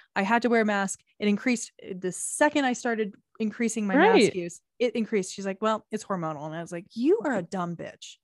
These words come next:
Speaker 1: I'm so glad
Speaker 2: What?
Speaker 1: that I get to pay all of this money for you to tell me that I'm hormonal."
Speaker 2: Yeah, so glad I had to wait three months and pay
Speaker 1: And
Speaker 2: you a bunch
Speaker 1: pay
Speaker 2: of money
Speaker 1: an exorbitant
Speaker 2: for a
Speaker 1: amount of money.
Speaker 2: seven-minute appointment.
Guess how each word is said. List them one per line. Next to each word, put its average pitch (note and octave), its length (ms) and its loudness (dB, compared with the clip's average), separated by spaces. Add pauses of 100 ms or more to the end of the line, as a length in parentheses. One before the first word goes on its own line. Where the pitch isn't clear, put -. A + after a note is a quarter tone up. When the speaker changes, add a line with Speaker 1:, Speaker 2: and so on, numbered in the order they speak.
Speaker 1:
I'm B3+ 140 -2
so C#4 260 -2
glad D#4 120 6
Speaker 2:
What? D#4 120 4
Speaker 1:
that C4 100 -2
I A3+ 100 2
get G#3+ 100 -2
to G#3 80 0
pay F#3 440 -2 (360)
all G#3+ 180 6
of G#3+ 80 0
this G#3+ 200 -2
money F#3 340 -4 (240)
for G#3 80 -4
you G3 60 2
to F#3 100 -2
tell F#3+ 240 4
me E3+ 240 0 (420)
that F#3+ 300 6
I'm F3 180 6
hormonal." D#3+ 560 0 (460)
Speaker 2:
Yeah, A3+ 160 6
so A#3 240 4
glad D4 240 4
I C#4 40 6
had B3+ 140 4
to G#3+ 80 4
wait F#3 320 -2 (160)
three G3 220 4
months E3 480 -4 (140)
and F3+ 540 2 (220)
pay A#3 120 6
Speaker 1:
And A#3+ 120 8
Speaker 2:
you - 60 6
a B3 40 4
bunch - 60 4
Speaker 1:
pay G#3 300 6
Speaker 2:
of - 40 -6
money C#3+ 240 -4
Speaker 1:
an - 80 -2
exorbitant A3 580 0
Speaker 2:
for - 20 2
a - 40 2
Speaker 1:
amount F#3+ 220 0
of F#3 100 -2
money. F3 100 0
Speaker 2:
seven-minute F#3+ 580 0
appointment. A#2 520 -4